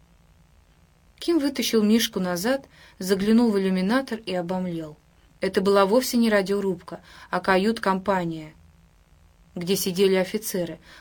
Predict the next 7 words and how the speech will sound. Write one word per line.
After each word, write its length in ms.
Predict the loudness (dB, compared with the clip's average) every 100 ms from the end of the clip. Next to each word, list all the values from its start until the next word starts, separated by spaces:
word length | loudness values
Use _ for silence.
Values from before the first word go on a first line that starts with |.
| -6
Можно 320 | 0 2 4
было 200 | 4 2
представить 580 | 2 0 -2 4 4 4
себе 260 | -2 -2 0
выражение 560 | 2 2 2 0 -2
их 240 | -6 -8 -6
лиц, 340 | -4 -4 -8